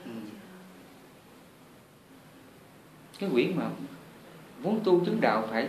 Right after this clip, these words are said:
tu pháp môn nào, nó là giai đoạn của bậc thánh, pháp của bậc thánh. Mà chúng ta tu tập cái pháp này là tự mình hại mình,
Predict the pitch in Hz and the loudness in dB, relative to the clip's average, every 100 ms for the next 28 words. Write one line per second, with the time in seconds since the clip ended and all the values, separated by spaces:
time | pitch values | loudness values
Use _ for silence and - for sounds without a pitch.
0 | - 180 214 - - 127 117 107 - - | 0 0 0 2 2 4 4 2 0 -2
1 | 202 151 113 170 170 110 - 151 113 - | 0 0 2 2 2 2 0 -4 -4 -4
2 | 170 190 - - - - 180 208 - 117 | -6 -6 -8 -12 -16 -10 -6 -6 -4 -4
3 | 110 160 202 - - - - - - - | -4 -4 -4 -6 -10 -16 -18 -20 -20 -20
4 | - - - - - - - 185 175 170 | -20 -20 -20 -16 -8 -6 -4 -2 2 2
5 | 170 175 185 - - 170 170 214 - 117 | 2 2 2 2 2 -2 0 0 0 -2
6 | 110 107 104 - - - - - - - | -2 -6 -8 -10 -16 -18 -20 -20 -20 -16
7 | - 113 127 123 - 107 110 135 120 | -4 0 0 -2 -4 -4 -2 0 -2